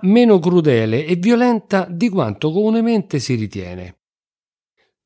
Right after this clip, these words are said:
Aldo Onorati, profondo conoscitore delle tradizioni e del folklore dei castelli romani,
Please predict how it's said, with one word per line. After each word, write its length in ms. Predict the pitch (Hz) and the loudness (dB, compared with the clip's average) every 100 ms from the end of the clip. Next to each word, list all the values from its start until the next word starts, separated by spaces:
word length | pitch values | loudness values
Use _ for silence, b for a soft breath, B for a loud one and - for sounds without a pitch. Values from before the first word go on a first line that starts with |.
| _ _ _ - | _ _ _ -2
Aldo 640 | 214 247 175 165 156 147 | 0 0 2 0 0 0
Onorati, 800 | 143 131 120 101 101 110 123 131 | 2 4 2 -2 -4 -2 -2 -4
profondo 420 | - 107 170 135 | -6 -2 0 0
conoscitore 800 | 117 120 107 - 113 165 117 101 | 0 -2 -2 -4 0 2 2 -2
delle 300 | 101 104 101 | -4 -4 -4
tradizioni 720 | 117 113 104 - 196 165 104 | -4 -4 -6 -4 0 0 0
e 60 | 98 | -4
del 160 | 107 101 | -6 -6
folklore 520 | 117 107 - 151 113 | -6 -6 -2 -2 -2
dei 140 | 107 | -2
castelli 520 | 123 117 170 139 110 | -4 -4 -2 -2 -2
romani, 520 | 113 190 220 170 139 | -2 -2 0 0 -2